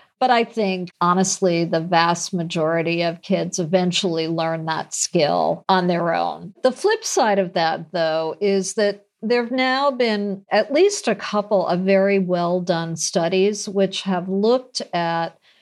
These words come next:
the impact of sleep training or controlled crying, the check-in method, whatever you want to call it,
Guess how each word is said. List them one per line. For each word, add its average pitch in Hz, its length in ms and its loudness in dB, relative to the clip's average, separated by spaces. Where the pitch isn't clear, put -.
the 202 160 0
impact 233 760 0
of 156 140 -4
sleep 202 420 0
training 180 540 -2
or 156 160 -10
controlled 190 840 0
crying, 175 720 -2
the 160 140 -6
check-in 220 720 0
method, 190 580 2
whatever 202 840 0
you 175 140 -2
want 175 200 -4
to - 60 -4
call 214 480 0
it, 151 280 -6